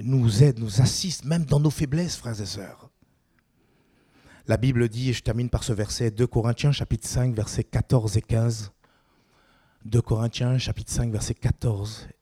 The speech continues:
et quinze. « Car l'amour de Christ nous presse, parce que nous estimons que si un seul est mort pour tous,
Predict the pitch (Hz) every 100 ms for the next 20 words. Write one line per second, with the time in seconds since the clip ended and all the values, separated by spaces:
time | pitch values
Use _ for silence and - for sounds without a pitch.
0 | - - - 104 104 - _ _ - -
1 | - - 175 135 139 156 160 180 170 135
2 | - - 160 - - - 113 120 - -
3 | 107 - - - - _ _ _ _ _
4 | _ _ _ _ _ _ _ _ _ 143
5 | - 151 143 127 - 156 151 147 - 131
6 | - - 233 - 160 - - 175 131 110
7 | 131 151 - - 117 - - - - 220
8 | - -